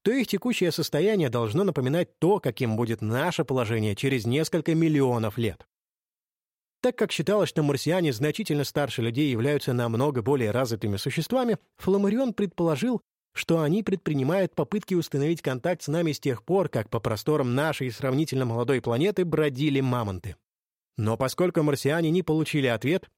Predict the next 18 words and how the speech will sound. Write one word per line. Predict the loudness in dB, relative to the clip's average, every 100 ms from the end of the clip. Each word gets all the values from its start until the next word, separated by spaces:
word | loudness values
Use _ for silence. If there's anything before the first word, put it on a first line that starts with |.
| _
они, | -2 0 0
по | 0 0
всей | 0
видимости, | 0 0 -2 0 0
решили, | 0 2 0
что | 2 2
наша | 2 2 0 0 -2
астрономическая | -2 -2 -2 0 0 2 0 0 -2 -2 0
наука | 0 0 0 0
находится | 0 0 -2 0 0
на |
примитивном | 0 0 -2 -2 0 0
уровне | 0 0 0
развития | -2 -2 -2 0 0
по | 0
сравнению | 0 0 2 2 2 0
с | 0
их, | -2 -4